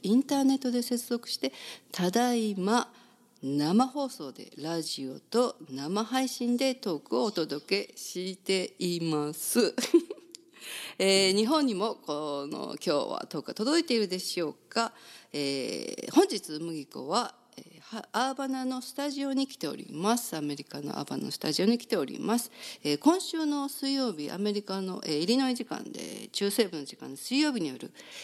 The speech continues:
えー、日本では木曜日の朝に、えーと、年末恒例の特別番組、遥かなショーの特別番組をお届けしました。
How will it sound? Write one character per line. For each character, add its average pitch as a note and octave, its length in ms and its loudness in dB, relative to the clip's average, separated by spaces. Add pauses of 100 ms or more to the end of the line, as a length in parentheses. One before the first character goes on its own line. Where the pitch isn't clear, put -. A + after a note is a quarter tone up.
(140)
え D3 180 4
ー、 D3+ 80 4
日 E3+ 80 4
本 B3+ 360 2
で F3+ 120 -2
は E3 140 0
木 D3+ 340 -6
曜 C#4 220 4
日 G#3+ 100 0
の F3 140 -2
朝 E3 260 -10
に、 D#3+ 460 0 (420)
え C3+ 200 0
ー C3 40 -4
と、 C3 200 -4
年 G3+ 220 8
末 D#4 260 4
恒 C4 220 -2
例 B3 260 0
の A#3+ 260 -2 (100)
特 A3 360 -4
別 G#3+ 340 0
番 E3 340 -4
組、 - 220 -6
遥 E3 260 2
か - 140 -6
な - 140 -8
シ - 140 -2
ョ - 60 -6
ー - 60 -10
の - 60 -10
特 F#3+ 260 2
別 C4+ 320 2
番 B3 300 4
組 G3+ 220 2
を A3+ 40 2
お F#3+ 40 0
届 - 320 -6
け - 60 -6
し - 200 -4
ま - 120 -12
し - 120 -10
た。 - 120 -18